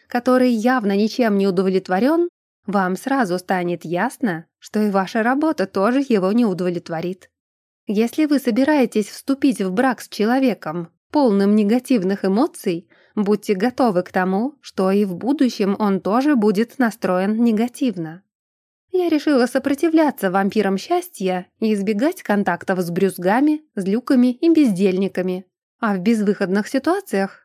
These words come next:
общаться с ними, сознавая всю пагубность их влияния. Только я приняла это решение,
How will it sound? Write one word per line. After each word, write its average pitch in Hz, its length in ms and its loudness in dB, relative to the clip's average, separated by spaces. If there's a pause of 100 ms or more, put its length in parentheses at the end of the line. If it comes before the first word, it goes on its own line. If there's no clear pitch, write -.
общаться 262 500 -2
с - 80 -6
ними, 202 460 0 (120)
сознавая 233 840 0
всю 311 260 -2
пагубность 196 720 -2
их 226 160 -4
влияния. 170 800 -2 (720)
Только 247 320 0
я 202 160 2
приняла 220 440 2
это 185 140 0
решение, 202 720 2